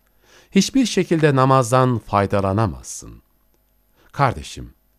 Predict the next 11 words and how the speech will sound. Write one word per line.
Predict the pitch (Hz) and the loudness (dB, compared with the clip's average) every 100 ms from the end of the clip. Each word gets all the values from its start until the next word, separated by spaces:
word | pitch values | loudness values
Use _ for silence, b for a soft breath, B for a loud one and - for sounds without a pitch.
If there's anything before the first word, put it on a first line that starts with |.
| _ b | _ b
sana | b 180 214 156 | b 0 0 0
bir | 226 | -2
takım | 208 147 156 117 | -2 -2 0 2
örnekler | 110 101 104 104 90 67 | 2 0 -2 -4 -6 -8
vereceğim. | 60 - - - _ _ _ b b b | -18 -20 -20 -20 _ _ _ b b b
Senden | - 185 190 196 160 | 0 2 4 4 4
ricam | 139 127 135 107 | 2 2 2 2
bu | 156 139 | 2 2
örnekler | 123 117 127 117 | 2 0 0 -2
üzerinden | 101 113 113 107 104 80 | 0 0 0 0 0 -2
düşünmendir. | 73 85 71 67 65 - - | -8 -10 -10 -12 -14 -18 -20